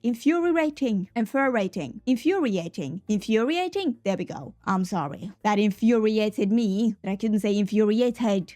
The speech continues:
But all right. You know what I forgot about? I forgot about the fridge. Oh, yeah, actually, okay. Well, we can put the fridge over here. We can plonk down this one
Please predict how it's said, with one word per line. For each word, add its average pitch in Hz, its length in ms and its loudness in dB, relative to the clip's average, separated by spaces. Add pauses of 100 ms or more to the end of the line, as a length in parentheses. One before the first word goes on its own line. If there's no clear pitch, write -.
But - 80 -2
all - 60 0
right. 180 400 -2
You 233 100 2
know 330 100 4
what 440 140 0
I 392 60 2
forgot 330 340 2
about? 202 400 2 (140)
I 320 60 0
forgot 403 300 2
about 427 160 0
the 349 80 -6
fridge. 302 640 0
Oh, 415 80 2
yeah, 392 120 2
actually, 202 280 0
okay. 196 240 -2
Well, 349 180 0
we 370 100 -2
can 403 220 -2
put 381 200 -6
the - 80 -4
fridge 311 220 2
over 254 100 0
here. 202 460 0
We 285 100 0
can 269 120 2
plonk 240 200 2
down 202 140 2
this 202 260 0
one 262 320 0